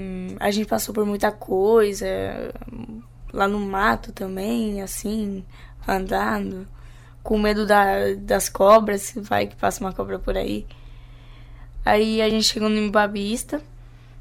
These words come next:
aí a gente ficou uns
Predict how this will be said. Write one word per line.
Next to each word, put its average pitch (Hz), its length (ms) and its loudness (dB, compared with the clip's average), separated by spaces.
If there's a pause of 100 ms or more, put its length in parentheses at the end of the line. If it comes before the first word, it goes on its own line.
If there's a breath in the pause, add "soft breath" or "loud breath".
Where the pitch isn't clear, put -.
(140)
aí 220 220 4
a - 20 4
gente 220 180 2
ficou 220 640 4
uns - 1120 -2